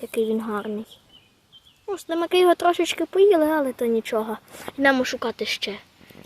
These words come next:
Друзі, ось це я збив випадково, а цей я знайшов. Подивіться, який. Зараз я ще біля нього сфоткаюся. Але ви дивіться, тут є ще один. Я ж казав, що вони люблять мати біля себе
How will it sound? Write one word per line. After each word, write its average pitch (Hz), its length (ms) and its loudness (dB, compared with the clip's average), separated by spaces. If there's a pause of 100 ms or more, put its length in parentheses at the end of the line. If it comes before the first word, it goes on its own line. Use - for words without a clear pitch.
(640)
Друзі, 311 480 -6 (240)
ось 320 180 8
це 359 300 6
я 339 120 6
збив 349 440 4
випадково, 269 840 2
а 262 120 -4
цей 403 580 2 (120)
я 247 280 -6
знайшов. 254 640 -8
Подивіться, 208 500 -10
який. 208 280 -8 (300)
Зараз 330 220 2
я 320 120 10
ще 311 120 -2
біля 277 220 0
нього 285 200 0
сфоткаюся. 262 800 -2 (460)
Але 269 380 4
ви 285 160 4
дивіться, 277 600 0 (200)
тут 285 200 -2
є 294 120 0
ще 294 320 2
один. 233 320 0 (360)
Я 262 80 -6
ж - 80 -6
казав, 277 320 2
що 269 140 -2
вони 262 220 2
люблять 240 320 -2
мати 233 260 -2
біля 226 240 -2
себе 220 320 -8